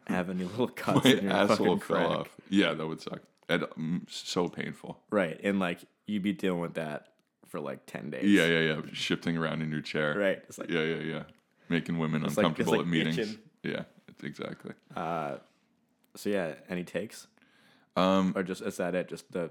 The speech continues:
Speaker 2: better wipe?
Speaker 1: Better wipe. Recommended. It's a pain in the ass,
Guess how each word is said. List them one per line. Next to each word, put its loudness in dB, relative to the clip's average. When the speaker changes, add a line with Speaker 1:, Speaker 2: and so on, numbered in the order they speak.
Speaker 2:
better -2
wipe? -4
Speaker 1:
Better 4
wipe. 2
Recommended. 0
It's -20
a -20
pain -2
in 2
the 2
ass, -2